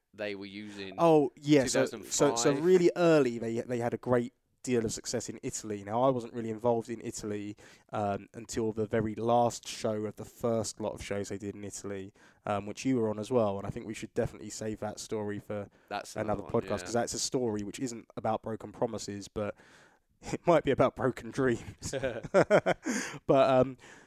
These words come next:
Speaker 2: yeah, so I, I was working for them as a referee, um, and the first show we did in, so the,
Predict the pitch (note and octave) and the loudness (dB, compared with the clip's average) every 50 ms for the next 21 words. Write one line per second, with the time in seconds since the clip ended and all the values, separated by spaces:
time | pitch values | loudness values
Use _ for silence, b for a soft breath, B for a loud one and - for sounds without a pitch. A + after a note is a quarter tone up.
0 | B B B _ - - D3 D#3+ D#3 C3 - - C#3 D3+ E3+ F#3+ F#3+ F3 - - | B B B _ -6 2 4 6 6 6 4 4 6 6 8 8 8 6 4 2
1 | _ _ _ - D#3 E3 E3+ D3+ D3+ D3 C#3+ - - C3+ B2+ C3 B2 B2+ A#2+ A2+ | _ _ _ 2 4 4 4 4 2 0 0 0 -2 -6 -4 -2 0 0 -2 -2
2 | G#2+ A2+ G#2+ A2 G#2 - - A2 G#2 G2+ G2+ G#2 G#2+ - b b b b b b | -4 -4 -2 -4 -4 -2 -2 -4 -2 -2 -4 -6 -8 -12 b b b b b b
3 | - G#2+ G#2 G2+ G2+ G2 G2 - _ _ _ _ _ _ _ _ - - A#2+ B2 | -6 -4 -2 -2 -4 -6 -10 -18 _ _ _ _ _ _ _ _ -14 -8 -6 -6
4 | A#2 - F3 F3 E3+ - - D#3 D#3 D3 C#3+ C#3 C#3 C#3 C#3 - - - - - | -2 0 0 0 0 0 -2 -2 -2 -2 -4 -4 -4 -4 -6 -8 -14 -10 -4 -2
5 | B2+ - - C3+ C#3 | -2 -2 -2 -2 -4